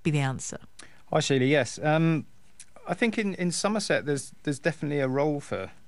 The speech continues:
Speaker 2: for dredging. Um, but what was potentially, um, maybe a bit misleading was the perception that dredging could solve the problem entirely,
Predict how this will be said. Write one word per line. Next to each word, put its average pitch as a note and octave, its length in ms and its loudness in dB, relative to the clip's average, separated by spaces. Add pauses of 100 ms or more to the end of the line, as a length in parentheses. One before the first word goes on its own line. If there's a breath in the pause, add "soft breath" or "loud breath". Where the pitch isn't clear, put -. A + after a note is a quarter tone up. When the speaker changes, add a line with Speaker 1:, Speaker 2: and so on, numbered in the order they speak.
(100)
Speaker 2:
for A2 120 -4
dredging. - 560 -6
Um, B2 540 4
but A#2+ 140 0
what D3 200 2
was C#3+ 340 -2 (120)
potentially, B2 680 0 (540 loud breath)
um, A#2+ 540 4 (260)
maybe C#3+ 380 2
a B2 40 2
bit C3 200 -2
misleading B2+ 680 2
was A2+ 200 -4
the A#2 100 -6
perception A#2+ 580 -4
that A2+ 200 0 (260)
dredging A2+ 460 0
could - 180 -6
solve A#2+ 400 2
the A2 80 -10
problem G#2+ 340 0
entirely, G#2+ 680 0